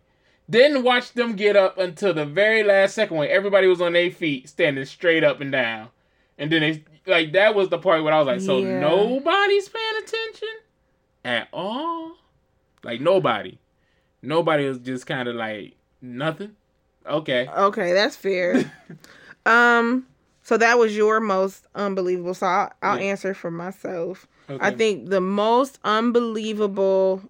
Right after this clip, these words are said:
Speaker 2: um, part for me was the, um, the New Jack O G fight scene.
Speaker 1: Which one?
Speaker 2: The, the new girl and the O G.
Speaker 1: Oh, yes. Yes.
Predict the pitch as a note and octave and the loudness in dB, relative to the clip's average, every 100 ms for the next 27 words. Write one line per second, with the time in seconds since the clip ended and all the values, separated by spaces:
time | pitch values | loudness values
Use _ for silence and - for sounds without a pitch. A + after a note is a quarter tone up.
0 | - E3+ F3 E3+ E3 E3+ - _ _ - | -10 -8 -6 -8 -8 -10 -14 _ _ -20
1 | _ _ _ _ - B3 A#3+ G#3 - G#3 | _ _ _ _ -4 2 2 2 -2 0
2 | F#3+ F#3+ G3 G3 G3+ G3+ G#3 A3+ _ _ | 0 0 0 0 0 0 -2 -6 _ _
3 | - E3 F3+ F3+ F3+ F#3 E3+ E3 E3+ F3+ | -16 -4 0 0 0 -2 -4 -8 -4 -4
4 | F3 F3 F3 - F3 E3 D#3+ D#3 - F#3 | -2 -4 -6 -6 -8 -6 -8 -10 -6 -2
5 | F3+ F#3+ A3+ F#3 G#3 G3+ G3+ - - _ | 2 2 2 2 2 2 0 -4 -16 _
6 | _ _ _ _ _ _ - F#3+ G#3 F3+ | _ _ _ _ _ _ 0 4 4 2
7 | F#3 G#3 G3+ - F#3+ F3+ - E3 D#3+ D#3 | -2 -4 -4 -4 -2 -2 -6 -12 -10 -10
8 | C3+ - - _ _ - D3 D#3 D#3 C#3 | -12 -16 -20 _ _ -20 -8 -6 -6 -8
9 | - _ _ _ _ _ _ _ _ _ | -12 _ _ _ _ _ _ _ _ _
10 | _ _ _ F3+ G3 F#3 E3 C#3+ F#3+ G3 | _ _ _ -2 2 2 0 -2 0 2
11 | B3 A#3 A3+ A3 A3 G#3 F#3+ F#3 G#3 G#3 | 2 2 2 2 0 0 -2 -2 -2 -4
12 | A3 B3+ - _ _ _ _ _ _ _ | -8 -10 -14 _ _ _ _ _ _ _
13 | _ G#3 A3 G3+ G#3+ E3 - - - D3 | _ 2 4 4 4 2 0 -12 -8 0
14 | D#3 - - | 0 -2 -10